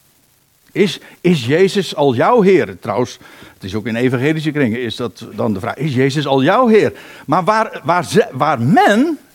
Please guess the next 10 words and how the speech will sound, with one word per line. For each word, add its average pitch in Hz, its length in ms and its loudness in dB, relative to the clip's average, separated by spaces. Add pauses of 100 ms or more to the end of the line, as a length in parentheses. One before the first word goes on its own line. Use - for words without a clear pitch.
(160)
in 143 120 0
de 151 120 2
christelijke 269 440 0
traditie, 160 640 -2 (200)
reformatorisch 226 1080 2
of 160 160 0
evangelisch, 202 720 0
een 120 220 0
vraagteken 160 800 -2
zet, 117 360 -12